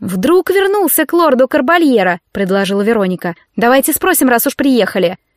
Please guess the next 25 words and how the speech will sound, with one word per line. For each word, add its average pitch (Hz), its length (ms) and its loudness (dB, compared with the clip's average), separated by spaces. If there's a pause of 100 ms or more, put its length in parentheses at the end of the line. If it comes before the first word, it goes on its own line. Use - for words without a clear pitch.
(140)
Возничий 202 520 -2
отказался 277 480 -2
останавливаться 208 640 -2
возле 208 240 -2
самых 208 340 -4
ворот 202 260 -2
замка, 254 380 0 (260)
частная 202 380 -4
территория - 460 -2
начиналась 269 500 -2
метров 240 280 -4
за 220 180 -2
сто 190 220 -2
до 180 120 -2
них, 175 300 -6 (300)
так - 160 -8
что - 200 -4
нам 233 220 0
пришлось 214 420 -4
вылезти 294 460 0
и 240 180 -4
отправиться 202 540 -6
к - 100 -20
Патрику, - 560 -8 (100)
пешком, 180 420 -2